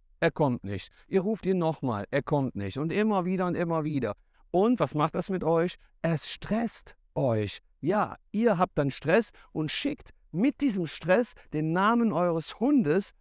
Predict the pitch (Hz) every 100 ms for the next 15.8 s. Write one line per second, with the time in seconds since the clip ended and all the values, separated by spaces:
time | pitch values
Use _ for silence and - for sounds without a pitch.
0 | _ _ _ - 262 269 196 214 196 196
1 | - 160 156 165 185 220 - 160 190 -
2 | - 175 151 143 131 160 202 175 160 -
3 | 175 196 120 - - 147 135 - _ -
4 | 135 160 - 147 143 127 - 160 175 120
5 | 139 - - 120 165 - 190 185 143 127
6 | 110 117 113 113 131 120 135 135 - _
7 | _ 147 135 127 226 185 120 113 117 98
8 | 98 98 110 - - - 220 156 110 98
9 | - _ - 170 165 156 139 107 - -
10 | 90 90 139 196 277 254 190 233 185 147
11 | 185 214 214 277 311 311 320 - - _
12 | _ _ _ _ - 151 170 160 156 151
13 | - - 131 - - 131 143 240 320 165
14 | 175 160 214 233 202 175 180 170 160 175
15 | - 147 104 107 101 92 82